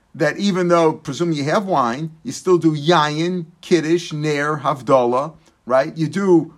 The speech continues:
both Yayin and the Kiddush, okay, Kiddush, which is the Kiddush for Yantif, and Havdalah, which is for Shabbos, for the going out of Shabbos, two different Kedushas. You have Kiddush and Havdalah, and, uh,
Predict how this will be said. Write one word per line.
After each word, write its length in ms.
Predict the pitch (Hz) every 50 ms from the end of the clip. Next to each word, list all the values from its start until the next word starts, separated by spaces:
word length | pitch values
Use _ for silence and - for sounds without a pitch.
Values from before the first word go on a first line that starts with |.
| _ _ _
both 240 | - 170 175 165 151
Yayin 760 | 160 147 143 160 175 175 202 220 202 165 135 135 156 165 160 - _ _ _
and 220 | - 151 151 151
the 60 | 151
Kiddush, 600 | 156 - - 226 208 170 147 156 165 - - - - _ _ _ _ -
okay, 380 | - 190 - - 127 127 120 - -
Kiddush, 520 | - - 214 175 156 165 180 170 - - _ _ _ _
which 200 | - 147 151 -
is 380 | 165 165 151 139 120 - - - _ _ _ _ -
the 80 | 139
Kiddush 320 | - - 208 185 170 156 156
for 260 | - 175 180 170 151
Yantif, 640 | 143 147 147 135 135 135 - 180 180 180 - _ _ _ _ _ _ -
and 260 | 156 190 185 170 156
Havdalah, 540 | 160 143 139 127 170 180 190 185 175 156 143
which 240 | 156 165 165 165
is 300 | 180 180 170 156 143 -
for 340 | - - 180 170 156 147 139
Shabbos, 580 | 139 - - 190 160 139 127 127 135 170 170 170
for 200 | - - 135 135
the 100 | 127 139
going 300 | 123 156 147 151 147 156
out 160 | 143 139 135
of 80 | 127 -
Shabbos, 520 | - 143 123 110 107 117 - - - - _ _ _ _ _
two 160 | - 196 196
different 300 | 175 180 - 170 156 -
Kedushas. 560 | 151 135 147 139 127 - - 165 170 170 - _ _ _
You 100 | - 156
have 140 | 139 - -
Kiddush 340 | - 196 180 180 160 160 -
and 200 | - 156 156 151
Havdalah, 520 | 143 131 120 123 117 113 120 143 160 170 - _ _ _ _ _ _ _ _
and, 380 | - 151 156 151 151 156 156 156
uh, 320 | 160 151 156 156 156 156